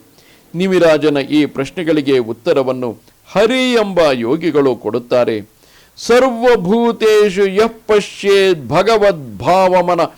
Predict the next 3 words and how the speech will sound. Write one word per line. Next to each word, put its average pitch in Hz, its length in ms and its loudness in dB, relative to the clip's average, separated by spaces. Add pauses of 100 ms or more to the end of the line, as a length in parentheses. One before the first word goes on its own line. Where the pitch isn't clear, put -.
(260)
ಭಗವದ್ಭಾವಮಾತ್ಮನಃ 165 2000 0 (520)
ಭೂತಾನಿ 220 800 0
ಭಗವತ್ಯಾತ್ಮನ್ಯೇಷ 180 1700 -2